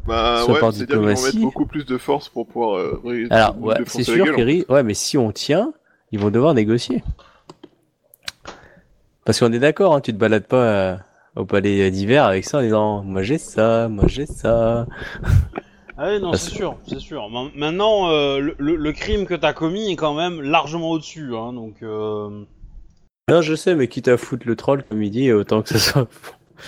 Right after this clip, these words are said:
Speaker 1: Maintenant,
Speaker 3: Oui.
Speaker 1: l'étape, l'étape qui reste, ça serait de réussir à faire en sorte que le plaignant, euh, décide de ne plus se plaindre.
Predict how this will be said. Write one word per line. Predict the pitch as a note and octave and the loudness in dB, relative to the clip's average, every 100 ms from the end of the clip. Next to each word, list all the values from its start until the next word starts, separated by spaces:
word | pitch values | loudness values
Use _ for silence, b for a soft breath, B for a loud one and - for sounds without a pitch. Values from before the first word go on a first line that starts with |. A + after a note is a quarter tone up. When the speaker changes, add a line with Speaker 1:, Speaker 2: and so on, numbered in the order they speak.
| B - _ | B -18 _
Speaker 1:
Maintenant, | C#3+ F#3+ C#4+ A#3+ | 0 2 2 2
Speaker 3:
Oui. | C#3 | 2
Speaker 1:
l'étape, | D#3 A3 A3 - C#3 | 0 0 -2 -4 -6
l'étape | C#3 D#3 G3+ | -4 -2 -4
qui | - C#3 | -4 -2
reste, | E3 C#4 - - - | 0 -2 -8 -20 -14
ça | - C3 | -10 -8
serait | - D#3+ | -4 0
de | C#3+ | 2
réussir | B2+ C3+ - F#3+ | 2 0 -2 -2
à | C#3+ A#2 A2+ A2 A#2 | 0 2 2 0 -2
faire | - E3 C#3 | -2 -2 -2
en | B2 | -2
sorte | - F3+ - | -2 -4 -4
que | C#3 A#2+ A2+ A2+ A2 b b b b b _ _ | -4 -2 0 -2 -4 b b b b b _ _
le | A2+ A#2+ A#2+ A#2+ A#2 A2+ A2+ G#2+ G#2 G2+ F#2 F2 - _ - | 2 4 4 2 0 -2 -2 -4 -6 -6 -8 -10 -14 _ -2
plaignant, | D#3+ D3 D3+ F3+ G3+ E3 C3 | 0 0 0 0 2 2 0
euh, | |
décide | B2 C3 F3+ | -2 -8 -8
de | A#2+ | -8
ne | A#2+ | -8
plus | F#3 | -12
se | - | -10
plaindre. | A#2+ A2 | -10 -12